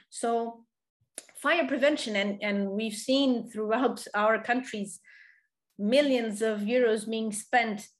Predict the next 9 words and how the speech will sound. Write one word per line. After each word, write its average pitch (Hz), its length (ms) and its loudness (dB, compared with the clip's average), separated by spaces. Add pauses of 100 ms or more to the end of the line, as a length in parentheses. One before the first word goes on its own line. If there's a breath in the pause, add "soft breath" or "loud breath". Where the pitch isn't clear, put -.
(120)
in 202 320 -2
fire 240 380 2
combat, 302 460 0 (300)
and 196 140 -6
it's 196 220 -8
needed, 254 340 -2
of 208 160 -8
course. 294 420 -6 (360 loud breath)
Um, 208 560 -2